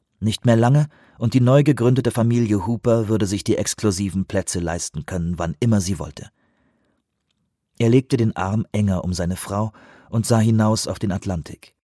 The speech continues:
Eben verschwand die Sonne. Der Himmel ging ins Violette. Hochgelegene Dunstfelder leuchteten rosafarben am Horizont. Das Meer schickte flache Wellen gegen den Strand,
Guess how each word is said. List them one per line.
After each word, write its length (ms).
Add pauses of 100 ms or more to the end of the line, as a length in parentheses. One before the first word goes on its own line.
(480)
Eben 300
verschwand 420
die 80
Sonne. 320 (640)
Der 80
Himmel 400
ging 180
ins 160
Violette. 520 (720)
Hochgelegene 720
Dunstfelder 640
leuchteten 500
rosafarben 760
am 160
Horizont. 520 (580)
Das 200
Meer 260
schickte 380
flache 420
Wellen 320
gegen 240
den 160
Strand, 400